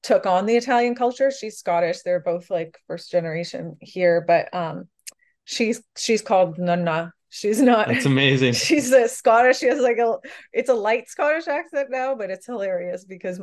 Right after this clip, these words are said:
Speaker 1: her, all of her, uh, grandkids call her, um, Nonna.
Speaker 2: What's funny is my, uh, grandfather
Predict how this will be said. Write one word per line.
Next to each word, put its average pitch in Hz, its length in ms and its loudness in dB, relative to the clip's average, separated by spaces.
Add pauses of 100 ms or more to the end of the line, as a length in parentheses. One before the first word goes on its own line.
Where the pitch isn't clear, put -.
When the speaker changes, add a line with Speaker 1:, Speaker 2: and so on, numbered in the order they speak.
(220)
Speaker 1:
her, - 180 -10
all 175 240 4
of 170 160 -2
her, 170 300 -2 (300)
uh, 165 240 -4 (180)
grandkids 170 640 -4
call 160 220 -2
her, 160 340 -4
um, - 240 -10 (400)
Nonna. 170 460 -4 (500)
Speaker 2:
What's 123 220 -10
funny 127 320 0
is 139 160 0
my, 113 320 0
uh, 104 360 -4 (120)
grandfather 110 840 -2